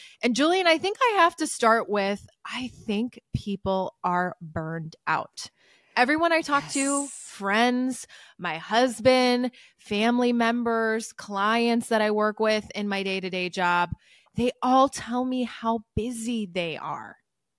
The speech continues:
Speaker 2: Yeah, they're, you're right on that. They are busy. People are super busy right now. People are burned out.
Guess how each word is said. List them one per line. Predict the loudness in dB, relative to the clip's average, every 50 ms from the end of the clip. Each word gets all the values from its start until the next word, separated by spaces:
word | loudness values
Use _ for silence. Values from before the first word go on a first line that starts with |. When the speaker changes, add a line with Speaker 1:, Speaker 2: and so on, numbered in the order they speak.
| _ _ -6
Speaker 2:
Yeah, | -2 2 4 4 4 2 -2 -8 -20 -20 _ _
they're, | 4 6 6 6 6 4 2
you're | 0 0 4
right | 8 8 8 8 6 2 -4 -2
on | 0 0 2 2
that. | 2 0 0 2
They | 2 4 6
are | 8 8 8 6
busy. | 4 2 0 0 -2 -4 -4
People | -6 -6 -10 -6 0 2 4 4 4 4 4
are | 6 6 6 6 6 4 0
super | -2 -4 -4 -4 -4 -4 -2 -4 -2
busy | 0 0 0 0 -2 -2
right | -2 -2 -2 0
now. | 0 0 0 0
People | -2 -4 -8 -10 -4 -2 -2 0
are | 2 2 4 4 2 0
burned | 0 -2 -2 -2 0 0 2
out. | 4 6 6 6 6 4